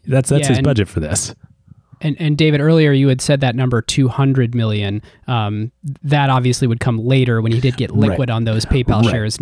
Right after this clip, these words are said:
Speaker 2: Now he's only got sort of this ten to twenty million from their first company.
Speaker 1: Right.
Speaker 2: Yeah.
Speaker 1: He's, you know, he could, he will end up being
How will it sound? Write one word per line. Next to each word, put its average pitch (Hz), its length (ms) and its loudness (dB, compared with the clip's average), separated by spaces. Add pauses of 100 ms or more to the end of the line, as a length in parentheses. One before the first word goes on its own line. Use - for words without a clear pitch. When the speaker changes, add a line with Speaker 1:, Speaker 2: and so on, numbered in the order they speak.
(120)
Speaker 2:
Now 156 280 2
he's 139 180 4
only 120 200 0
got 110 360 -2
sort 131 120 0
of 110 60 -2
this 104 320 -8 (720)
ten 135 220 0
to 120 40 0
twenty 127 280 0
million 107 340 -4
from 123 200 -2
their 107 100 -2
first - 340 -4
company. 113 480 -6 (240)
Speaker 1:
Right. 107 320 -2
Speaker 2:
Yeah. - 80 -4
Speaker 1:
He's, 135 220 2
you 131 160 2
know, 107 100 4
he 107 220 0
could, 101 420 0
he 117 140 0
will 92 260 2
end 92 260 -2
up 165 220 0
being 85 480 0